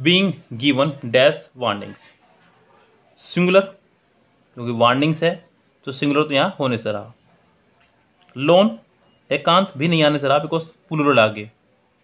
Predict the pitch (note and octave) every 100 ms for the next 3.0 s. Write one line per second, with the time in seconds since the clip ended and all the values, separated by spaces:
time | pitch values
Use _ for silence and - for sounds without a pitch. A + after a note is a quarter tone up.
0 | _ - A2+ D#3 F#3+ F#3+ F3 E3+ E3 E3
1 | F3+ F#3+ C3+ C#3+ - - _ _ _ _
2 | _ B2+ C3+ E3 D#3+ B2+ B2+ C#3 D#3+